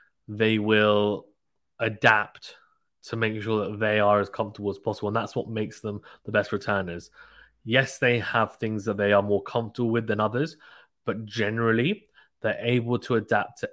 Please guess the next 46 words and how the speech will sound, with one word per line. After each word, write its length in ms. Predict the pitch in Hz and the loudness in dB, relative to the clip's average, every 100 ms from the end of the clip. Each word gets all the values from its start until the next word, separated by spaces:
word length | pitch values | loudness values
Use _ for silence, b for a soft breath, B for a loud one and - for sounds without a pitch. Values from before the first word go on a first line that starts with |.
| - | -6
any 280 | 117 113 | -4 -4
type 260 | 107 110 98 | -4 -4 -4
of 60 | 104 | -4
serve 360 | - 101 95 | 2 2 2
that 180 | 92 - | -2 -8
comes 260 | - 101 98 | -10 -8 -8
up 140 | - | -8
against 320 | 101 98 - | -8 -10 -10
them. 80 | 98 | -12
And 100 | 92 B B - | -12 B B -10
a 40 | |
good 160 | 113 143 | 4 6
example 520 | 123 123 120 113 117 | 6 6 6 4 2
is 100 | 107 | 0
Kyrgios 460 | - - 117 110 104 | 0 0 2 2 0
against 320 | 104 101 - | -4 -6 -2
Djokovic 400 | 120 - 113 104 | -2 0 -4 -2
in 20 | |
the 60 | 110 | -2
Wimbledon 280 | 104 98 95 | -2 -4 -4
final, 480 | - 123 117 107 B B B B _ | 2 4 4 0 B B B B _
where 300 | 113 110 113 - _ - | 2 2 2 -6 _ 0
Djokovic, 640 | 123 - 113 113 - - - _ _ _ _ _ _ _ | 2 2 2 2 0 -12 -16 _ _ _ _ _ _ _
you 80 | 123 | -8
know, 20 | |
struggled 440 | - - 190 208 | 0 6 8 8
in 60 | 131 | 6
the 80 | 107 | 4
first 280 | 113 101 - | 0 -2 -2
set 140 | 98 | -4
because 200 | 95 110 | -4 -6
Kyrgios' 420 | - - 135 - | -2 0 2 0
serve 320 | 117 135 123 120 | -2 0 2 0
is 260 | 107 - - 69 - _ _ - | -4 -8 -16 -18 -18 _ _ -4
top 160 | 156 | 0
five 200 | 170 147 | 6 6
in 40 | 143 | 6
the 80 | |
world. 300 | 185 180 95 - b b b b b b _ _ _ _ _ _ _ _ _ _ _ _ _ _ - | 6 4 2 -8 b b b b b b _ _ _ _ _ _ _ _ _ _ _ _ _ _ -6
And 220 | 127 113 | -4 -6
potentially 600 | - - 143 147 143 123 | -10 -8 -6 -4 0 2
on 100 | 117 | 2
his 160 | 117 107 | 0 -2
day 360 | - 117 143 | 4 6 6
when 200 | 143 131 | 4 4
he's 380 | 120 117 104 - | 2 -2 -4 -10